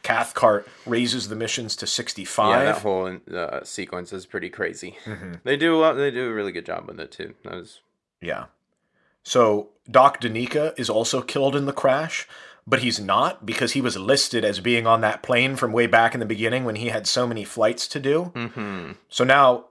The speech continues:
Speaker 1: everybody's acting like he's dead because he's quote-unquote dead on the records
Speaker 2: <laughs>
Speaker 1: because he was on the plane.
Speaker 2: Right.
Speaker 1: And so he has to be dead. Otherwise, he was lying about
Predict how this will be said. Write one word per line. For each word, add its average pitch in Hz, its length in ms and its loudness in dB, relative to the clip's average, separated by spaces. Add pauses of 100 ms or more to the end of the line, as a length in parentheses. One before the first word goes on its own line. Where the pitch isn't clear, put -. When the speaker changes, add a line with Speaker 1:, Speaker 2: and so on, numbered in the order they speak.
(140)
Speaker 1:
everybody's 127 460 4
acting 120 380 0
like 110 200 4
he's 95 220 -8
dead 110 400 0
because 117 340 -4
he's - 220 -6
quote-unquote 110 840 -4
dead 101 460 2 (400)
on 117 240 4
the 104 100 -2
records 98 720 -2 (240)
Speaker 2:
<laughs> - 460 -10
Speaker 1:
because 131 220 0
he 127 80 0
was 120 160 0
on 120 260 2
the 117 80 -2
plane. 117 460 2
Speaker 2:
Right. 113 440 4
Speaker 1:
And 113 120 -6
so 127 100 2
he 117 140 -4
has 113 280 0
to 117 60 -8
be 98 140 -8
dead. 92 440 -4 (1400)
Otherwise, 117 640 6
he 107 460 -6 (220)
was 110 220 -8
lying 107 440 4
about 95 520 0